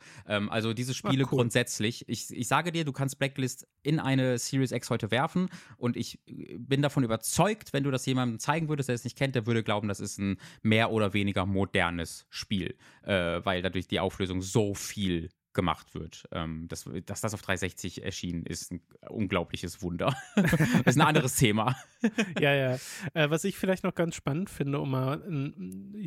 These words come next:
Speaker 2: hier einen Stock in die Speichen zu
Speaker 1: Ja,
Speaker 2: werfen
Speaker 1: bitte.
Speaker 2: und mal ganz weit in die Vergangenheit zurückzugehen, ähm, weil Game Feel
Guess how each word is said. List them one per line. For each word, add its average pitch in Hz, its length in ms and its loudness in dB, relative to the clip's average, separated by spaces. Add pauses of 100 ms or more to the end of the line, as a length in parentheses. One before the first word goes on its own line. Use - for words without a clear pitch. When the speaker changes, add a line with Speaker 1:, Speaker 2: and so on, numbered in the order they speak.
(460)
Speaker 2:
hier 170 220 -2
einen 139 100 -4
Stock - 240 -2
in 170 80 0
die 139 80 2
Speichen 139 360 -2
zu - 120 -4
Speaker 1:
Ja, - 80 4
Speaker 2:
werfen - 160 -2
Speaker 1:
bitte. - 140 2
Speaker 2:
und 135 40 2
mal 147 260 -4
ganz 147 280 0
weit 151 160 2
in 147 80 0
die 143 80 0
Vergangenheit 151 560 0
zurückzugehen, 143 760 0 (540)
ähm, 143 480 2
weil 139 720 2 (960)
Game 165 380 0
Feel 160 640 2